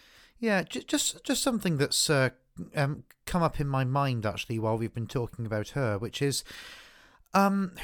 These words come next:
w-, what is your opinion on the sort of direction of travel with the W Series and also with, uh, the, the F I A planning a sort of, um, um, ju-, junior formula for women's series, which seems to be exactly what they had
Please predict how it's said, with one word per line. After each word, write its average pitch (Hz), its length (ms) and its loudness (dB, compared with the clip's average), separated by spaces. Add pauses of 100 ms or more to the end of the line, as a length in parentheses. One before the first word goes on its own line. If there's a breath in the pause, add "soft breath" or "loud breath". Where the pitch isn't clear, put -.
(140 loud breath)
w-, 180 400 -10
what 226 240 2
is 277 160 -2
your 214 160 0
opinion 160 480 2
on 123 240 0
the 123 240 0
sort 139 200 -2
of 127 120 -4
direction 135 440 0
of 120 80 -6
travel 131 440 0
with 123 260 -2
the 123 80 -6
W 165 420 0
Series 147 640 0
and 147 140 -4
also 147 320 0
with, 127 340 -2
uh, 135 140 0 (100)
the, 139 200 -2
the 139 160 0
F 135 140 0
I 127 140 2
A 127 220 2
planning 127 480 0
a 120 40 -2
sort 127 340 -4
of, 120 220 -2 (400 loud breath)
um, 120 460 0
um, 120 400 -2
ju-, - 240 -2
junior 135 400 0
formula 123 520 -2
for - 120 -6
women's 127 420 -2
series, 120 560 -2
which - 240 -6
seems 139 360 -4
to 123 100 -10
be 123 160 0
exactly 117 500 -2
what 117 260 -4
they 113 120 -4
had 123 220 -2